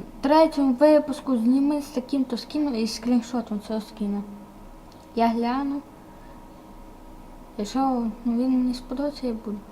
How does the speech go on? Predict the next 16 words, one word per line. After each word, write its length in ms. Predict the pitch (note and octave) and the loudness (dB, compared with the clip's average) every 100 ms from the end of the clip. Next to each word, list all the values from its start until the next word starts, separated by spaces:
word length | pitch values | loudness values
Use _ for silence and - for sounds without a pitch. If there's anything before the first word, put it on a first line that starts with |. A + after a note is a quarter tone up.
| - - - - - | -20 -20 -20 -20 -12
Кстати, 460 | - C4 B3+ B3 B3 | 2 4 4 2 0
люди, 240 | B3 A3 | 0 -2
вступляйте 760 | G#3 - A#3 B3 C#4 D#4+ D4+ B3+ | -6 -4 -2 4 6 4 2 2
в 20 | |
мою 360 | A#3+ B3+ C4 | 4 4 4
групу. 720 | A3+ G#3 A3+ A3 G#3+ A3 B3+ D4 - - - - - - - - - | 2 0 -2 0 -2 -4 -4 -4 -8 -20 -20 -20 -20 -20 -20 -20 -6
Ну, 100 | A3+ | -2
я 100 | C4 | -2
коли 240 | C4 C4+ C4 | 0 -2 -2
собі 320 | - A#3+ B3 | -2 -2 -2
куплю 500 | - C4 - A#3+ A3+ | -2 -6 -4 -4 -2
відеокамеру, 680 | A#3+ A3+ A3+ A3+ A#3+ C4 A#3+ | -2 -2 -4 -2 0 0 -2
бо 80 | A#3 | -2
зараз 340 | A#3 A#3+ A3+ A#3 | 0 0 0 -4
я 140 | A3+ | -2
на 840 | A3 - - - - - A3+ A3+ | -4 -8 -16 -16 -18 -16 -10 -8